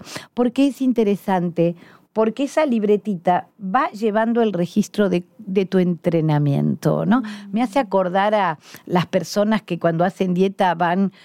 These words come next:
Speaker 1: poniendo, ¿no?
Speaker 2: Sí, sí, sí, su
Speaker 1: Eh,
Speaker 2: registro
Speaker 1: su
Speaker 2: de cómo
Speaker 1: registro, o cuando
Speaker 2: Ujú.
Speaker 1: te mandan a tomarte la presión todos los días y vas registrando tu presión,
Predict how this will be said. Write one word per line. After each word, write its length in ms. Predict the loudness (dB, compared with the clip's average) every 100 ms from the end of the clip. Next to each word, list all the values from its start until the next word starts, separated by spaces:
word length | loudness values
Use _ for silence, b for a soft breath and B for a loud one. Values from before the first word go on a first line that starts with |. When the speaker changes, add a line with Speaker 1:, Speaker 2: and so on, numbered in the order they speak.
| b -4
Speaker 1:
poniendo, 720 | 0 2 2 2 2 2 2
¿no? 320 | 0 -2 -2
Speaker 2:
Sí, 60 | -4
sí, 140 | -10 -8
sí, 0 |
su 100 | -2
Speaker 1:
Eh, 60 | 0
Speaker 2:
registro 460 | 2 2 0 0
Speaker 1:
su 60 | 0
Speaker 2:
de 60 | 2
cómo 200 | 0 0
Speaker 1:
registro, 420 | -2 0 0 0
o 160 | -2 -2
cuando 300 | -2 0 -2
Speaker 2:
Ujú. 80 | -2
Speaker 1:
te 200 | -2 0
mandan 560 | 0 -2 0 0 0
a 80 | -4
tomarte 440 | -4 -2 -2 0 2
la 180 | 2
presión 640 | 0 -2 -2 0 2 2 0
todos 180 | -2 0
los 140 | 0
días 340 | 0 0 0
y 80 | 0
vas 140 | -2 0
registrando 680 | 0 -2 -2 0 0 0 -2
tu 160 | -2
presión, 600 | -2 -2 0 2 2 0